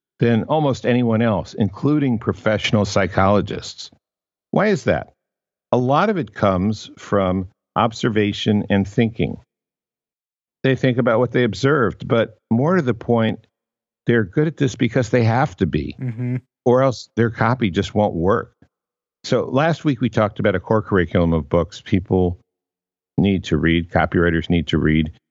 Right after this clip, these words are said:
Speaker 1: This week we're gonna talk more about the advanced stuff,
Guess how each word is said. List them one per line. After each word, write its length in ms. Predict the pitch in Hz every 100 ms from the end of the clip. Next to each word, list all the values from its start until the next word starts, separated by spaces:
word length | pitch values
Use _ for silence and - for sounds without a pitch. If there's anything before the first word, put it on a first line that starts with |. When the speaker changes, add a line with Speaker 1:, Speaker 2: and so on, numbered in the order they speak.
| _ -
Speaker 1:
This 240 | 175 -
week 220 | 185 147
we're 120 | 127
gonna 200 | 113 120
talk 320 | 107 107 101 -
more 200 | 101 98
about 320 | 87 95 90
the 180 | - -
advanced 800 | 85 73 85 82 82 - - -
stuff, 540 | - - 85 65 -